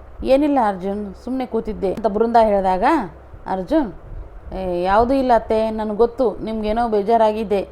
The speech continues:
ಏನೋ ಯೋಚನೆ ಮಾಡ್ತಾ ಇದ್ದೀರಾ" ಅಂತ ಹೇಳಿದಾಗ ಬೃಂದ ಮನಸ್ಸಲ್ಲಿ ಲೆಕ್ಕಾಚಾರ ಮಾಡ್ತಾಳೆ. "ಓ, ನನ್ನ ಪ್ರಾಬ್ಲಮಿಗೆ ಏನು ಸೊಲ್ಯೂಷನ್ ಅಪ್ಪ ಅಂತ ನಾನು ಯೋಚನೆ ಮಾಡ್ತಾ ಇದ್ರೆ ಸೊಲ್ಯೂಷನ್ನೇ ನಾನು ಹುಡ್ಕೊಂಬಂದಿದೆಯಲ್ಲ.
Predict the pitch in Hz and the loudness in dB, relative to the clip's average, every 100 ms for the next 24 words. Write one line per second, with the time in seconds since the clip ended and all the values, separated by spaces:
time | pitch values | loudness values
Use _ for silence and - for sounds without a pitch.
0 | - 202 233 208 202 226 214 202 220 208 | -8 -6 -2 -4 -2 -4 -4 -2 -2 0
1 | 196 196 208 202 190 - - - - 214 | 0 0 0 -2 -4 -6 -20 -12 -4 0
2 | 202 190 196 311 233 - - - - - | 6 6 8 4 2 -4 -16 -20 -20 -20
3 | - 208 233 226 277 254 240 269 247 220 | -12 -2 0 6 6 6 4 2 4 2
4 | 214 226 220 214 202 196 196 185 175 208 | 2 2 4 4 4 4 4 4 4 2
5 | 196 185 175 180 240 285 262 240 254 247 | 4 4 4 2 0 2 4 4 2 0
6 | 226 226 220 269 294 277 262 254 247 240 | 0 0 2 2 2 0 0 -2 -2 -2
7 | 240 226 214 214 202 220 269 247 226 226 | 0 -2 0 -2 0 -2 0 -2 -2 -2
8 | 214 202 208 190 170 170 165 208 - - | -2 0 -2 -2 -2 -2 -2 -6 -16 -20
9 | - - - - 269 302 339 349 330 302 | -20 -20 -20 4 6 6 6 4 4 4
10 | 320 302 311 302 294 269 285 285 | 4 2 2 2 0 2 4 6